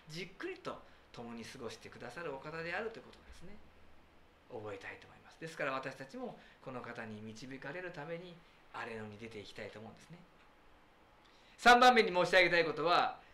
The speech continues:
荒れ野での生き方ということです。三十九節から四十四節までを読みます。イエスは弟子たちに、皆を組に分けて青草の上に座らせるようにお命じになった。人々は百人、五十人ずつまとまって腰を下ろした。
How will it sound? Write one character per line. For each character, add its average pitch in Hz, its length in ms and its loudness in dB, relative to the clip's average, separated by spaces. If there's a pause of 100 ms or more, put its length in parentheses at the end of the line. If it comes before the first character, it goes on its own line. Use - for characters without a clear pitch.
(120)
荒 147 160 2
れ 180 140 2
野 190 180 -4
で 220 120 6
の 202 140 2 (100)
生 147 120 -10
き - 220 -14
方 180 280 -6
と 143 100 -12
い 107 40 -12
う - 20 -16
こ 85 60 -18
と - 80 -20
で - 100 -20
す。 - 80 -20 (720)
三 208 220 6
十 170 120 0
九 180 160 -2
節 165 220 -2
か 156 80 0
ら 143 60 2
四 175 240 2
十 147 100 -4
四 165 200 2
節 151 200 -6
ま 139 120 -8
で 165 100 -4
を - 20 -2
読 127 160 -6
み 120 60 -14
ま 113 80 -14
す。 - 120 -20 (800)
イ 220 140 2
エ 254 80 8
ス 233 100 -2
は 165 140 6
弟 170 120 2
子 160 80 -6
た 165 120 2
ち - 80 -10
に、 110 60 -16 (1300)
皆 185 380 6
を 165 240 2 (380)
組 185 180 0
に 175 140 0
分 165 140 4
け 143 140 0
て 151 120 0
青 160 220 6
草 175 180 0
の 160 100 0
上 156 80 -2
に 156 80 -4
座 170 220 2
ら 165 100 6
せ 165 140 0
る 156 100 0
よ 147 140 2
う - 20 -6
に 151 120 -6
お 135 60 -4
命 139 200 -8
じ 135 120 -16
に 127 60 -16
な 120 80 -14
っ - 100 -20
た。 - 80 -20 (360)
人 - 180 2
々 117 280 -4
は 113 100 -12 (240)
百 170 280 -6
人、 143 220 -8
五 147 160 -2
十 196 240 0
人 185 160 -6
ず 165 80 -12
つ 160 220 -16
ま 151 160 -2
と 196 100 -2
ま 196 120 2
っ 196 60 -2
て 208 80 -2
腰 185 300 -6
を 196 60 -2
下 180 80 -4
ろ 175 80 -4
し - 80 -10
た。 - 100 -18